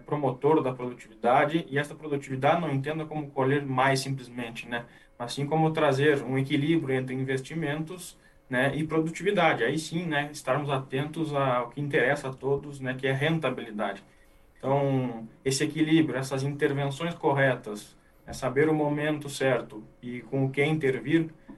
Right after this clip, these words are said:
né, certamente faz com que esse agricultor, né, o que nós agricultores nos mantenhamos mais na atividade, né,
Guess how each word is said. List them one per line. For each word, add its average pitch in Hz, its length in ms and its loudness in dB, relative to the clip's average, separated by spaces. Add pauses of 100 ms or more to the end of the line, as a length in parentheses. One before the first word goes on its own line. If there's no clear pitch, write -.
(180)
né, 131 80 -6
certamente 139 560 0
faz 127 260 0
com 135 120 -10
que 135 80 -6
esse 131 120 -4
agricultor, 143 720 0 (320)
né, 127 180 -4
o 120 120 -4
que - 240 -14
nós 131 280 2
agricultores 123 580 -4
nos 147 380 -8
mantenhamos 156 540 -2
mais 135 300 2
na 131 120 2
atividade, 127 720 0
né, 131 260 -4